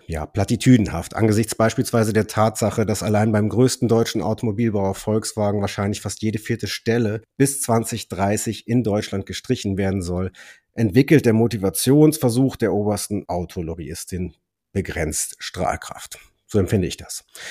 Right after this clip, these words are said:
Auch die Zulieferer hierzulande kämpfen ja bekanntlich ums Überleben und streichen massiv Stellen und dieses Gefühl, das sie beschwört, also den Stolz, dass man beispielsweise,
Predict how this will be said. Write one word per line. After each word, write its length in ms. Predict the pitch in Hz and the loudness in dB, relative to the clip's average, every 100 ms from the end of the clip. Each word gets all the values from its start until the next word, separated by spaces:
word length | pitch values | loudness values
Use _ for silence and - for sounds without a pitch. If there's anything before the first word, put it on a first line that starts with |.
| - | -10
Auch 160 | - 131 | 0 4
die 100 | - | 4
Zulieferer 420 | - 208 214 170 | 6 6 8 8
hierzulande 460 | 156 165 143 135 131 | 8 6 4 4 6
kämpfen 340 | 135 139 143 | 6 4 6
ja 80 | 127 | 4
bekanntlich 480 | 117 - 127 101 123 | 4 4 2 2 -2
ums 160 | 113 | -2
Überleben 560 | 127 113 107 127 143 139 | 0 2 4 6 6 4
und 120 | 110 | 2
streichen 420 | - 98 113 107 | 0 2 2 4
massiv 320 | 113 104 104 - | 2 2 -2 -2
Stellen 360 | - 107 113 | 0 2 4
und 140 | 110 101 | 2 -2
dieses 240 | 98 95 | -6 -8
Gefühl, 460 | - - 170 139 87 | -10 0 6 6 4
das 180 | 82 | -4
sie 100 | - | -4
beschwört, 540 | 82 90 - 95 92 - | -6 -6 -2 0 0 -2
also 180 | 98 101 | -2 0
den 140 | 95 | 0
Stolz, 560 | - - 143 147 147 147 | -2 2 6 6 4 0
dass 160 | 98 | -4
man 140 | 107 92 | -4 -2
beispielsweise, 760 | 101 - 95 - 95 95 98 | -2 -2 -8 -4 -4 -2 -4